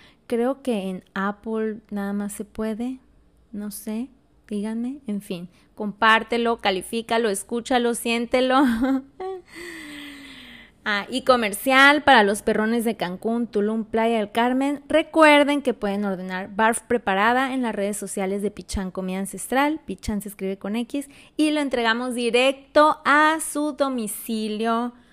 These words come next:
para que ni te molestes en ir por ella. Y cabe aclarar que es personalizado a las necesidades de tu mascota y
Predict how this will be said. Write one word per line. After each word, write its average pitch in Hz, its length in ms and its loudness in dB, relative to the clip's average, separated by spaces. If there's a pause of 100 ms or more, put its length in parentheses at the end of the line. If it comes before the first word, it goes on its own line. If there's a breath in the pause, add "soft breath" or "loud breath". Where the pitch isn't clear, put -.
(160 loud breath)
para 220 240 -2
que 233 140 -2
ni 233 160 -2
te 226 180 -4
molestes 220 800 -6
en 220 120 -6
ir 185 120 -8
por 190 240 -6
ella. - 400 -14 (460 soft breath)
Y 220 140 -12
cabe 196 260 -2
aclarar 202 500 0
que 202 140 -2
es 180 100 -8
personalizado 185 760 -6
a 185 40 -2
las 190 140 -2
necesidades 185 640 -10
de 208 80 -4
tu 262 140 -8
mascota 294 720 2 (400 loud breath)
y 349 540 2